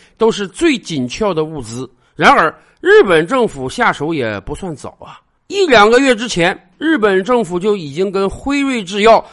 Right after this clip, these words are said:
购得了超过两千八百万支疫苗，而且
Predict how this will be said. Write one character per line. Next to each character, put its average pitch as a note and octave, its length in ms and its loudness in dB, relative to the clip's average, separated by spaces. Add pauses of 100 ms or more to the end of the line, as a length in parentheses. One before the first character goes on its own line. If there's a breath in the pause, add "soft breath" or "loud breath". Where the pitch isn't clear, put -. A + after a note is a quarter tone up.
(160 loud breath)
购 C#4+ 240 0
得 F#3 160 0
了 A3+ 100 2
超 A#3 260 0
过 G#3+ 220 2
两 D#3+ 340 2
千 G#3 420 -4
八 A3 340 4
百 B2 240 -2
万 B2+ 260 -4
支 A2 240 -14
疫 G#2+ 100 -16
苗， F#2+ 160 -14 (360)
而 A#3+ 240 2
且 D3 280 -8